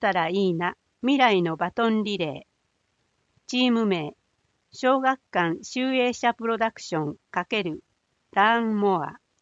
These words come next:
次世代を担う子どもたちの未来に向けた、あったらいいな、こんな未来になったらいいなを考える取り組みを行います。六、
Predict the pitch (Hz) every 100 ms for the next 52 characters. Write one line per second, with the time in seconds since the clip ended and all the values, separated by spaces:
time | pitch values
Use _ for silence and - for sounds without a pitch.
0 | _ _ _ _ _ _ _ _ _ _
1 | _ _ - 185 214 - 285 240 208 185
2 | 175 180 196 208 185 - 190 220 233 226
3 | 208 185 165 160 - - 226 269 254 202
4 | 170 170 170 185 170 165 - _ _ _
5 | 220 269 _ 220 180 170 196 208 180 170
6 | 254 _ _ _ _ _ _ _ _ _
7 | - 254 262 262 254 262 247 196 175 175
8 | 185 - - 175 160 - 240 233 202 185
9 | 160 160 _ _ - 226 254 254 247 233
10 | 165 - 185 220 233 214 208 190 190 -
11 | 190 180 170 165 165 - _ _ _ _
12 | _ _ _ _ _ _ _ _ _ _
13 | _ _ - 190 196 226 208